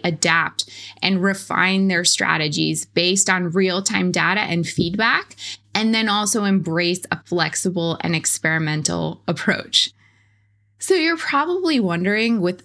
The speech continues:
all the risk and uncertainty, why do marketing at all? Well, it's kind of like,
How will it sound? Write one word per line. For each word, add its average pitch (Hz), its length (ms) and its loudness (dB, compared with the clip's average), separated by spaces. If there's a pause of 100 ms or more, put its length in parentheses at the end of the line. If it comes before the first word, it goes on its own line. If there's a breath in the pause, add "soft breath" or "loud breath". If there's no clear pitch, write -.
all 180 380 0
the 202 160 0
risk 175 460 -2
and 190 180 2
uncertainty, 220 1000 2 (120)
why 202 680 2
do 214 520 2 (100)
marketing 190 920 2
at 208 240 0
all? 170 680 -2
Well, 254 440 0
it's 247 240 0
kind 220 280 0
of 226 140 0
like, 214 380 0